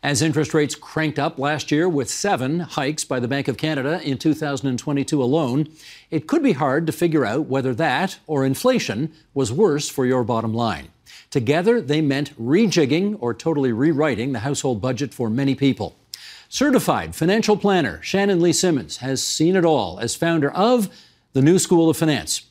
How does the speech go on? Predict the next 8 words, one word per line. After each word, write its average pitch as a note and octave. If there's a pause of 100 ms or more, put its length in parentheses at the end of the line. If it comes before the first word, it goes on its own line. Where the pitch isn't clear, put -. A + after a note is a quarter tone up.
Her C#3
new F3
book F3
is D#3
called C#3
No A3
Regret D#3+ (220)
Decisions, B2